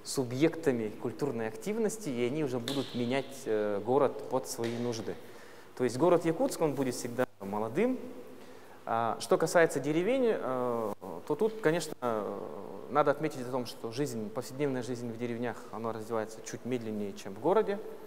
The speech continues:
А, но я считаю о том, что, да, в деревнях тоже будут позитивные изменения. Почему? Потому что, э, я же говорю, сейчас во-, поднимается вопрос, э, как, э, менять, э, окружающую сре-, ну, среду в деревне.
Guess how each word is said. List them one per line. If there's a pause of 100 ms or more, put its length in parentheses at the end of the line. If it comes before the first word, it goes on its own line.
(580)
А,
но
я
считаю
о
том,
что,
да,
в
деревнях
тоже
будут
позитивные
изменения.
Почему?
Потому
что, (420)
э,
я
же
говорю, (640)
сейчас
во-,
поднимается
вопрос, (120)
э, (440)
как, (260)
э, (500)
менять, (360)
э,
окружающую
сре-,
ну,
среду
в
деревне.